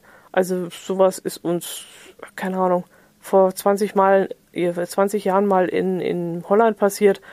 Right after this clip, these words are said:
aber normalerweise haben wir immer gutes Wetter. Äh, leider nieselte es dann den kompletten Ausflug hindurch, sodass wir uns für knapp zwölf Euro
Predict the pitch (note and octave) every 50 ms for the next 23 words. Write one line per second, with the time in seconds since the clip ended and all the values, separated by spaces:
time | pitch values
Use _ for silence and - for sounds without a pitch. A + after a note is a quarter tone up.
0 | - - - - _ - - F3+ F3+ E3+ E3+ E3+ E3+ D#3+ E3 F#3 F3+ F#3 F#3 F#3
1 | F#3+ F#3+ F3+ F#3 F#3 F3 F#3+ F#3 E3+ F3+ E3+ D#3+ D#3 E3+ E3+ F3+ F3+ - - -
2 | - _ _ _ - F3+ E3 - F#3+ F#3 - - - F#3 F3+ - F#3 F3 D#3+ -
3 | _ _ _ _ _ _ _ _ - - - - _ - - - - _ _ _
4 | _ - - G3+ G#3+ G#3+ G#3+ G#3+ G#3+ G#3+ G#3+ G#3+ G#3+ G#3 G3+ G3+ G3+ G#3+ A#3 A#3
5 | A3 A3 A#3 B3 B3+ - C#4+ B3+ B3+ C4+ B3+ A#3+ B3 - - C4+ C4 B3+ B3+ B3+
6 | A#3+ - A3+ A3 A#3 A3+ A3+ - A#3+ A3 - A3+ B3 - - - A#3+ - - C4
7 | C4 B3 C4 C4+ D4+ D4+ - - - A#3 G#3+ G#3 - G#3 G#3 - - A3 G#3+ G3+
8 | - G3 G#3 G#3 - - - F#3+ - - G3 G3 G3 - - - G3+ G3 F#3+ -
9 | - - F3+ F#3 F#3+ F#3 G#3+ G#3 G3+ G3+